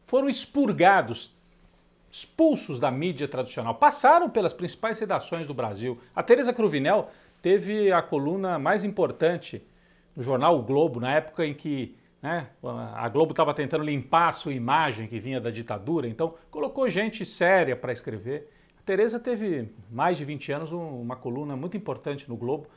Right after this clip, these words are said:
Depois, ó, foi, é, começou a ser alijada ali no Globo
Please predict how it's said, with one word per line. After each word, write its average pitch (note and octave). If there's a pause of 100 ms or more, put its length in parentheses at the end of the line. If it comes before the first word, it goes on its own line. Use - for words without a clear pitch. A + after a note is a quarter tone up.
(300)
Depois, D#3+
ó, A#2+ (520)
foi, C3+ (580)
é, B2+
começou C3
a B2
ser -
alijada C#3
ali B2+
no B2
Globo D#3+